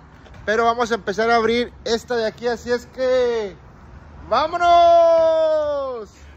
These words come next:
Para los que no saben, les comento que nosotros empezamos hace dos años comprando una tarima, la vendíamos, comprábamos dos tarimas, las vendíamos, cuatro, y así nos fuimos hasta comprar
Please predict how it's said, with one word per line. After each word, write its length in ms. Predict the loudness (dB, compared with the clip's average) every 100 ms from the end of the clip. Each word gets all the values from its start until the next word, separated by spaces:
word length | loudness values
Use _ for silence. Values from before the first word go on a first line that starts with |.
| _
Para 220 | -4 -2 0
los 180 | 0
que 100 | -2
no 140 | -2 -2
saben, 400 | -2 -4 -4 0
les 220 | 0 0
comento 480 | -6 -8 -8 -10 -10
que 100 | -8
nosotros 400 | -6 -6 -6 -6
empezamos 640 | -6 -6 -6 -6 -6 -8 -4
hace 320 | -2 -2 2
dos 240 | 2 2
años 480 | 0 0 -2 -6 -8 _ _ _ _ _ _ _ _
comprando 920 | 0 0 2 4 4 6 6 6 0 -20 _ _ _
una 320 | 2 2 2
tarima, 720 | 2 2 0 -2 -2 -2 -2 -4 _ -6
la 160 | -2
vendíamos, 800 | -2 -2 0 2 2 0 -4 -4
comprábamos 680 | -8 -6 -2 0 0 -2 0
dos 220 | 0 2
tarimas, 500 | 0 0 -2 -2 -4
las 140 | -2 -4
vendíamos, 720 | -6 -4 -4 -4 -6 -6 -8
cuatro, 760 | -4 2 4 2 -2 -4 -4
y 200 | -4 -2
así 400 | -2 -2 -4 -4
nos 160 | -4 -6
fuimos 340 | -6 -6 -6
hasta 300 | -6 -6 -8
comprar 580 | -8 -8 -2 2 2 -2